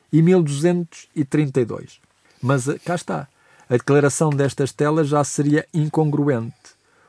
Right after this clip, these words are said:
uma vez que ela mostra que Meneptah teria atacado Israel na Palestina,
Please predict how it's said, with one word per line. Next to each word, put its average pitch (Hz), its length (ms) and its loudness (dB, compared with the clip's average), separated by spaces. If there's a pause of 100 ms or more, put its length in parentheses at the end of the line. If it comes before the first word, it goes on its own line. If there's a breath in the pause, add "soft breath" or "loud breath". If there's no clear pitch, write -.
uma 127 200 0
vez 135 300 2
que - 120 -6
ela 127 160 0
mostra 127 460 0
que - 180 -12
Meneptah 123 760 -4 (200)
teria 123 440 0 (340)
atacado 127 600 -2
Israel 127 380 0
na 127 160 -2
Palestina, 123 680 -4